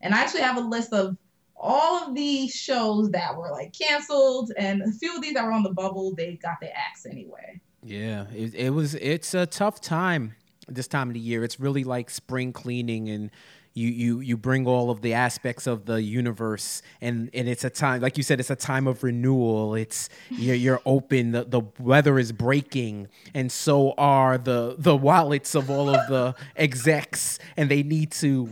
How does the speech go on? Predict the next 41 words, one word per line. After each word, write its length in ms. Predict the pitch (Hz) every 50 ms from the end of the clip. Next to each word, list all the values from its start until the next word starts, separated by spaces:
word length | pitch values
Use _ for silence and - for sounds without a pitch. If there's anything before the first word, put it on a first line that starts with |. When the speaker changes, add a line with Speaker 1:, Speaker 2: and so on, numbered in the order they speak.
| 104
Speaker 2:
rearrange 640 | 131 202 320 339 302 262 233 226 220 214 196 151 147
their 140 | 160 156
pieces. 720 | 147 - - - 160 151 143 - - 139 123 120 120 117 - _ _ _ _ _ _ _ _ _ - -
And 280 | - 170 165 160 160 160
it's 220 | - 196 180 - -
literally 520 | 156 180 190 294 330 311 277 247 196 180
like 280 | 156 160 156 147 143 -
free 300 | - - 170 170 160 151
agency 720 | 151 147 139 135 123 120 - - 120 117 110 107 - - -
in 380 | 147 147 139 127 123 117 117 117
sports. 560 | - - - 160 107 - - - - - - - - -
Speaker 1:
Right, 420 | 202 190 208 190 180 175 - - -
right. 320 | - 185 170 - 143 147 -
Speaker 2:
They're 180 | 139 135 143 135
Speaker 1:
It 60 | 135
Speaker 2:
making 240 | 151 147 - 127 123
cuts, 500 | - 170 170 170 175 - - - - -
they're, 240 | 147 127 123 123
they're 240 | 117 120 120 117 113 - _
signing 480 | - - - 170 160 170 170 170 165 160
people, 680 | 160 165 160 156 - - 165 165 165 165 165 165 165 -
Speaker 1:
Mm-hmm. 220 | 202 185 170 160
Speaker 2:
there's 260 | 165 151 147 - -
trades. 1040 | - 185 196 - - 156 143 139 147 160 165 170 175 175 175 175 190 208 185 - - _ - _
Like, 160 | - 151 160 160
it's 140 | 254 -
crazy 340 | - 254 233 311 392 165 143
right 240 | 123 117 113 113 -
now. 240 | - 98 90 147 - _ _ _ _ _ _ _ _ _ _ - - - - -
Speaker 1:
One 200 | 220 247 269 311
of 60 | 320
the 120 | 453 -
interesting 420 | - 269 - 277 240 - 254 233 214
things 360 | - 208 202 202 196 202 190
that 180 | - 170 170 -
I've 280 | - 175 180 180 170 165
learned 340 | 165 165 165 175 180 180 185
over 220 | - 185 180 175
the 80 | 175 170
years 640 | 160 165 165 175 180 185 196 202 214 220 - - -
with 200 | 175 175 190 185